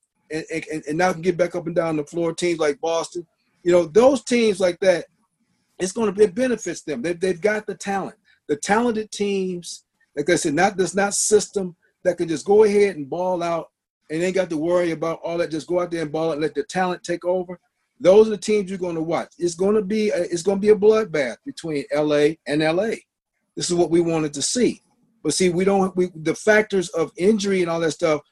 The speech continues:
these guys have had time to heal up. And they're just gonna be able to ball out. And early on, that's what you're gonna see. Now, what I will say is, the longer this goes, watch the system teams start to figure it out.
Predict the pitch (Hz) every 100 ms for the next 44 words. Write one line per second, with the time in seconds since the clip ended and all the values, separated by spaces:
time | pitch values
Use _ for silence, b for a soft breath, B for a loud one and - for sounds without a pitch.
0 | - 170 208 196 180 175 165 180 175 165
1 | 143 160 160 160 - - _ _ _ _
2 | - 147 180 185 - 190 175 170 151 131
3 | 160 151 147 131 120 - 180 202 214 208
4 | 185 170 170 156 156 156 143 127 - 131
5 | - _ _ _ 156 160 170 160 156 202
6 | 262 254 - 180 156 147 143 - 135 160
7 | 180 165 143 131 156 160 107 - - -
8 | _ _ - 131 180 196 - 170 - 190
9 | 180 160 147 160 143 131 120 - - _
10 | - - 156 143 - 160 127 120 117 120